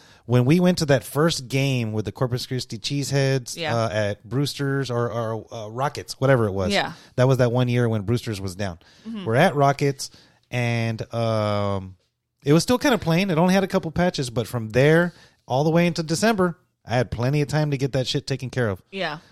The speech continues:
Speaker 1: And, uh, man, a star was fucking born.
Speaker 2: That's it,
Speaker 1: I didn't
Speaker 2: baby.
Speaker 1: think it was gonna be, like, that crazy. I was really doing it for me.
Speaker 2: Yeah.
Speaker 1: And then, like, I felt like I had to do it for, er-, like, after that, I had to do it for
Speaker 2: <laughs>
Speaker 1: everybody else.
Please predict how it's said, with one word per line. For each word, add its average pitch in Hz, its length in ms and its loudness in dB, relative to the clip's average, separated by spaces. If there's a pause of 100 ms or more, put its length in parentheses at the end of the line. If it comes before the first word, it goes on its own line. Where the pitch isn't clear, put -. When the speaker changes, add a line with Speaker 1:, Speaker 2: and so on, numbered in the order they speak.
(180)
Speaker 1:
And, 104 400 0
uh, 101 540 2
man, 104 480 2 (1040)
a 110 80 0
star 147 360 6
was 139 160 4
fucking 139 500 2
born. 110 580 6
Speaker 2:
That's 139 320 -6
it, 180 220 -2
Speaker 1:
I 143 120 8
didn't 240 140 8
Speaker 2:
baby. 190 100 6
Speaker 1:
think 190 80 8
it 180 40 10
was 165 100 8
gonna 156 200 6
be, 135 160 6
like, 113 220 6
that 170 200 6
crazy. 110 380 4
I 131 40 10
was 143 160 8
really 196 200 8
doing 151 260 6
it 117 80 4
for 104 160 0
me. 127 240 6 (320)
Speaker 2:
Yeah. 196 300 0 (360)
Speaker 1:
And 131 180 4
then, 151 220 6
like, 131 300 6 (680)
I 110 80 -2
felt 143 220 4
like 127 240 2
I 104 100 0
had 123 180 0
to 123 60 2
do 113 240 6
it 120 80 0
for, - 180 -4
er-, 107 280 -2
like, 104 160 -2
after 104 260 -2
that, 110 180 0
I - 20 -4
had 101 160 -4
to 101 60 -6
do 113 160 4
it 110 80 4
for 107 120 -2
Speaker 2:
<laughs> 101 80 0
Speaker 1:
everybody 104 380 2
else. 113 340 0